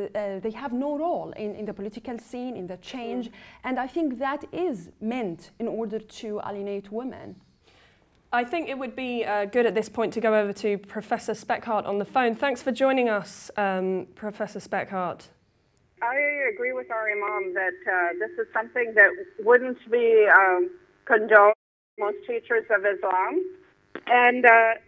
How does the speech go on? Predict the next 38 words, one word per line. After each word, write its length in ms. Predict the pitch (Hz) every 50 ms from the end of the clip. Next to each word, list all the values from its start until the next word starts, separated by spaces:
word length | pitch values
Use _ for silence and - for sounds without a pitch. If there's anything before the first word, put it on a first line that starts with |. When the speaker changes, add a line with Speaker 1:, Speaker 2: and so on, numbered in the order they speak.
| - - _
Speaker 3:
I'm 220 | - 240 240 - 381
not 180 | 453 403 349 - -
sure 140 | - 269 269
it's 180 | 277 269 - -
even 240 | 262 254 254 240 240
happening. 520 | 262 233 285 349 - 247 190 170 165 170 - - -
I 60 | 214
mean, 140 | 214 226 214 214
there's 260 | 233 233 233 226 -
rumors, 500 | 208 220 262 311 320 277 233 240 247 247 _ -
but 140 | 202 208 202
they 100 | 196 226
Speaker 2:
Mm. 40 |
Speaker 3:
were 120 | 220 220 214
put 260 | - _ 247 226 220
out. 340 | 220 226 233 254 269 269 - - 233 -
The 80 | - 214
news 300 | 220 240 277 320 330 -
reports 440 | 320 311 311 - 240 233 233 - _
were, 120 | 226 214 - _ _ _ _ _ _ _ _
uh, 180 | - 196 190 190 -
originated 680 | 190 190 214 247 254 - 277 254 233 226 208 208 202
in 120 | 196 190 185
Iran. 500 | 175 170 170 165 160 165 175 202 254 285 - _ _ - - - _ _ _
Uh, 280 | - 220 220 220 220 220
this 180 | 214 247 285 - _
is 60 | 320 - -
looking 320 | 240 240 - 247 220 208 - -
to 60 | 214 202
me 180 | 214 233 240
like, 380 | 233 202 190 190 185 185 - -
uh, 180 | 185 175 175 170
propaganda 720 | - - 208 202 202 214 196 202 190 190 196 202 208 202
from 240 | 208 - 202 190 185
the 160 | 185 180 170
Assad 380 | 170 - - 190 185 185 185
regime. 540 | 175 175 170 - - 180 175 185 214 247 320 - _ _ _ _ _ _ _ _ _ _
And 420 | 226 220 220 214 214 214 208 202